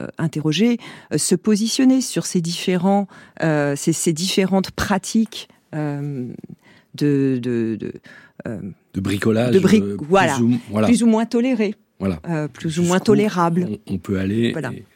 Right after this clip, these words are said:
Speaker 2: qu'est-ce qu'on cache, qu'est-ce
Speaker 1: Qu'est-ce
Speaker 2: qu'on
Speaker 1: qu'on
Speaker 2: rend
Speaker 1: cache et comment la
Speaker 2: transparent.
Speaker 1: façon dont il répondait permettait de voir ce qui était plus ou moins tolérable.
Speaker 2: Alors on trouve aussi dans le livre, euh, Michel Dubois, euh, un, un, un,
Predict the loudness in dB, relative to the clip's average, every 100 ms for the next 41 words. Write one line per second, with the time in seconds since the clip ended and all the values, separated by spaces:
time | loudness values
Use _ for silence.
0 | _ -10 -10 -6 -6 -4 -8 -8 -10 -6
1 | -2 -2 -2 -4 -2 0 0 0 2 2
2 | 2 0 0 0 0 0 -2 -4 -2 -4
3 | -2 -4 -2 -4 -4 -4 -4 -6 -4 -4
4 | -4 -2 0 0 -4 0 -2 2 2 2
5 | 0 -6 _ -4 -2 -4 -6 -10 -12 -20
6 | _ -16 -14 -8 2 2 4 4 4 2
7 | 4 6 4 4 0 -6 -4 0 2 0
8 | 0 -2 -2 -2 0 0 0 0 -4 -10
9 | -20 -10 -4 -2 -2 -6 -8 -6 -6 -6
10 | -10 -14 -20 _